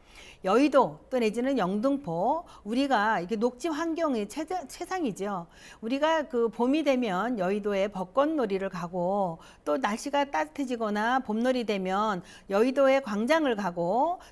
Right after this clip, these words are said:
또 여기에서 영등포에서 색강을 이용한다라고 했었을 때 녹지 공간에 대한 부분도 강이나 숲이나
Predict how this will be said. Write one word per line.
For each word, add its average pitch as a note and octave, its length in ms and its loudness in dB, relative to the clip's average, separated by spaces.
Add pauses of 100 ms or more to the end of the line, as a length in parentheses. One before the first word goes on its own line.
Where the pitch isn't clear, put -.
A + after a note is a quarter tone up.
또 B3+ 160 6
여기에서 C4 440 4
영등포에서 A#3+ 680 0
색강을 E4 500 -2
이용한다라고 A3 640 0
했었을 A#3 460 -2
때 A#3 240 4 (240)
녹지 B3 340 0
공간에 D#4 400 2
대한 A3+ 240 0
부분도 G#3 440 0
강이나 B3 580 2
숲이나 D4 760 0